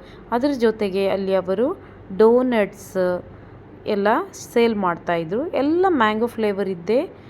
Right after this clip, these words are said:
ಆಮ್, ಖಾದ್ಯಗಳು. ನೋಡಿ, ತುಂಬ ಚೆನ್ನಾಗಿದೆ. ನೋಡೋಕ್ಕಂತೂ ತುಂಬ ಚೆನ್ನಾಗಿದೆ. ನೋಡಿ, ಮ್ಯಾಂಗೋ ಬಿಸ್ಕೆಟ್ಸ್. ಫಸ್ಟ್ ಟೈಮ್ ನಾನು, ಆ, ನೋಡ್ತಾ ಇದ್ದು ಈ ಥರ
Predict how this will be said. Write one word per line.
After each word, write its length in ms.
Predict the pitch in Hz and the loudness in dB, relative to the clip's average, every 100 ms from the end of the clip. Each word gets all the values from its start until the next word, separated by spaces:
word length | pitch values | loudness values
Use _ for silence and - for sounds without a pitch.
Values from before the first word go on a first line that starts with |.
| - - | -18 -4
ಆಮ್, 640 | 190 185 185 180 185 180 175 | -2 0 0 -2 -4 -6 -6
ಖಾದ್ಯಗಳು. 880 | - 190 170 180 165 175 294 - - - - - - - - 214 | 0 0 0 -2 -2 -2 -4 -8 -20 -20 -20 -20 -20 -20 -12 -8
ನೋಡಿ, 280 | 196 247 | -4 -4
ತುಂಬ 360 | 330 208 202 226 | -2 -2 -2 -2
ಚೆನ್ನಾಗಿದೆ. 760 | 294 - 208 202 202 196 202 247 | -2 -4 -2 -2 -2 -2 -4 -4
ನೋಡೋಕ್ಕಂತೂ 560 | 214 202 214 208 190 | -2 -2 -2 -4 -6
ತುಂಬ 400 | 180 185 190 214 | -6 -6 -4 -4
ಚೆನ್ನಾಗಿದೆ. 800 | 233 202 190 190 180 170 196 311 - - - - - - | -4 -4 -6 -6 -6 -4 -4 -4 -8 -20 -20 -20 -16 -6
ನೋಡಿ, 380 | 208 202 202 339 - | -2 0 0 -4 -4
ಮ್ಯಾಂಗೋ 400 | 214 214 233 277 | -2 0 2 2
ಬಿಸ್ಕೆಟ್ಸ್. 760 | 214 196 - 196 190 - 240 285 | 2 -2 -4 -6 -6 -6 -6 -4
ಫಸ್ಟ್ 320 | 220 202 - | -6 -8 -4
ಟೈಮ್ 220 | 208 202 | -4 -2
ನಾನು, 560 | 190 185 185 180 180 185 - - - 185 | -4 -4 -4 -4 -4 -8 -14 -20 -10 -4
ಆ, 140 | 190 | -2
ನೋಡ್ತಾ 360 | 190 190 190 202 | 0 -2 0 0
ಇದ್ದು 240 | 180 214 | 0 -2
ಈ 120 | 208 | -4
ಥರ 180 | - | -2